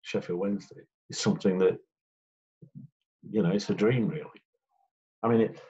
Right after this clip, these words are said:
the game was a draw, and then we went to a replay at Villa Park, and that was a draw. And then I'm thinking, "Am I gonna get the third game?" Um, but they didn't.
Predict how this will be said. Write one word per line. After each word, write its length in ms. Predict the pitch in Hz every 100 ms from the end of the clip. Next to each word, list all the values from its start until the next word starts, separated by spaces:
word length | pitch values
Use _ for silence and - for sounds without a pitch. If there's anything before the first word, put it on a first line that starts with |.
| _
the 80 | 135
game 240 | 185 156
was 160 | 98 92
a 60 |
draw, 320 | 87 101 87
and 120 | 85 98
then 140 | 107
we 100 | 104
went 280 | 104 110 -
to 140 | -
a 40 | 95
replay 680 | 98 113 110 - 92 85 - _ _ _ _ _ _ _ _ _ -
at 100 | 104
Villa 300 | 90 104 98
Park, 520 | 95 107 95 87 80 117
and 160 | 110
that 160 | 120 -
was 160 | 98
a 80 | 87
draw. 400 | 78 85 85 95
And 180 | 92 98
then 460 | 101 101 98 98 - _ _ _
I'm 100 | 107 -
thinking, 340 | 104 - 101
"Am 120 | 107
I 40 | 95
gonna 200 | 98 90
get 180 | 98
the 60 | 98
third 360 | - 104 95 -
game?" 420 | 110 87 78 - - -
Um, 420 | 98 95 92 90
but 120 | 87 101
they 120 | 101
didn't. 400 | 107 87 78